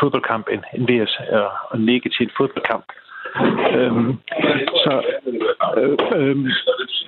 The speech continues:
så, øhm, så derfor så, øh,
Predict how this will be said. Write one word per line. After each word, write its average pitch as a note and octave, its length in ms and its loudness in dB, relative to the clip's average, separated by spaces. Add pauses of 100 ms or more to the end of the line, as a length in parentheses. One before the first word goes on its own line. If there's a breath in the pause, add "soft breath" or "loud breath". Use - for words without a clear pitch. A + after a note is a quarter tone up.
(1080)
så, C#3+ 240 4 (240)
øhm, A2+ 580 4 (1800 loud breath)
så - 180 4
derfor C#3+ 260 2
så, D3+ 160 0 (220)
øh, F#2 240 -2